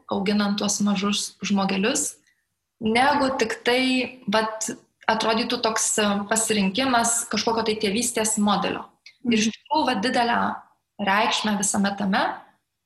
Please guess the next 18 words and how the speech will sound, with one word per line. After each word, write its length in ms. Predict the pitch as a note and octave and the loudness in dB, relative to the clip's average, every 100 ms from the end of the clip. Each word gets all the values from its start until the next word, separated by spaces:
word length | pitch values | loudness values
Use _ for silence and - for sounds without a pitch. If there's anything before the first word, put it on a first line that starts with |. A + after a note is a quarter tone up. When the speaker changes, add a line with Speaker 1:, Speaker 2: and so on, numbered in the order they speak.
| _ _ - | _ _ -6
Speaker 1:
turi 220 | B3 C4+ B3+ | 0 2 2
ryšys. 640 | A#3+ - A#3+ G#3+ - - - _ _ - | 0 0 0 -2 -2 -6 -10 _ _ 0
Nes, 220 | A3 A3 - - - _ - | 2 4 0 -4 -12 _ 0
e, 60 | A3 G#3+ G#3 G3+ - A#3+ | 2 4 2 -2 -2 2
nesvarbu, 440 | C4 - B3+ D4+ | 2 4 4 6
ar 140 | D#4+ D#4 | 4 6
vaikas 500 | A#3+ A#3 A3 - - - - | 4 4 2 0 -6 -10 0
anksti 520 | G#3 G#3 - - B3+ A3 | 2 2 0 0 0 2
išvedamas 560 | A3 - G3 F#3+ G3 G3+ | 2 2 2 2 2 2
į 60 | |
lopšelį 460 | F#3 - G#3 F#3+ F3+ | 0 2 2 4 2
dėl 180 | D#3+ E3 | 0 -2
kultūrinio 560 | G3 - C#4 C4 A3+ | -6 -4 -2 0 0
pasirinkimo, 680 | A3+ G#3 G#3+ G3+ G#3+ G3+ G#3 - - - - - | 0 -2 -2 -2 0 0 -2 -6 -20 -20 -2 2
ar 120 | A3 | 4
dėl 200 | G#3+ G#3 | 2 2
to, 140 | A3 | 2
kad 300 | G3+ F#3+ - | 2 0 -4